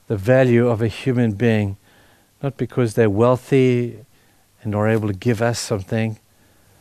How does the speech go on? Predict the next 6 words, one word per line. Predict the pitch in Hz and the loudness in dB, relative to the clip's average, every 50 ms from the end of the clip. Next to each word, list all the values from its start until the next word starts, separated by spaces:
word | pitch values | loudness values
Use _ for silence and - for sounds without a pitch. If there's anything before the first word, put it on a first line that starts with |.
| _ _ _ _ _ _ _ _ _ _ _ _ _ _ _ _ _ - | _ _ _ _ _ _ _ _ _ _ _ _ _ _ _ _ _ -14
but | 117 104 | -12 -12
simply | - - 151 131 131 120 | -6 -6 -6 -4 -4 -6
because | 107 117 104 - 120 101 110 | -6 -6 -6 -6 -6 -4 -2
they're | 107 | -4
human | 98 - - - 131 127 117 110 101 | -4 -4 -4 -4 -2 -2 0 -2 -2
beings. | 104 113 110 104 95 90 90 - - - - | -2 -2 -2 -2 -4 -6 -8 -14 -20 -20 -20